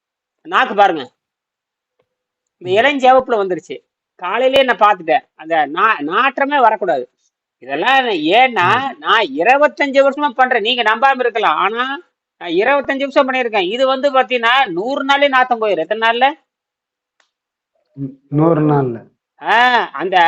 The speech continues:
Speaker 1: சக்கரை ந-, அது உலகத்திலே மோசமான நாற்றம் பிடிச்ச நோய் தெரியுங்களா? சக்கரை நோய் தான். சக்கரை நோய் வந்துட்டா
Speaker 2: ம்.
Speaker 1: வாயை பொண நாத்தடிக்கும். என்ன நாத்தடிக்கும்?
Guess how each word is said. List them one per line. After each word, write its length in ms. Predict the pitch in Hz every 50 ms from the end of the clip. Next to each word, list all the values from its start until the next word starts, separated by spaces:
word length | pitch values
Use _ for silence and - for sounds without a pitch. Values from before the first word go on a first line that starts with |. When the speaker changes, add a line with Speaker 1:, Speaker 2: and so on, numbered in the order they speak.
| 180 208 240 262 254 226 175 - -
Speaker 1:
சக்கரை 420 | 170 185 185 _ - 311 311 311 277
ந-, 180 | 240 196 - - -
அது 220 | - 143 160 160
உலகத்திலே 540 | 156 165 208 254 247 262 220 262 269 277 262
மோசமான 600 | 208 196 214 254 247 - 247 254 269 269 277 254
நாற்றம் 420 | 220 190 202 240 254 254 269 254
பிடிச்ச 180 | 247 240 226 226
நோய் 160 | 233 240 233
தெரியுங்களா? 320 | 214 220 208 214 214 247 226 -
சக்கரை 200 | 202 185 - 202
நோய் 200 | 202 190 180 175 151
தான். 160 | 147 - - _ _ _ _ _ _ _ _ _ _ _ _ _ _ -
சக்கரை 320 | 185 185 185 - 277 277
நோய் 160 | 277 285 269 247
வந்துட்டா 400 | 247 247 247 - 269 285 277 196
Speaker 2:
ம். 20 |
Speaker 1:
வாயை 520 | 165 180 190 208 226 247 247 269 277 294
பொண 360 | 254 - _ - 190 415 - -
நாத்தடிக்கும். 480 | 262 262 254 - 247 226 214 185 175
என்ன 160 | 180 202 220
நாத்தடிக்கும்? 520 | 226 226 226 202 214 214 208 247 285 359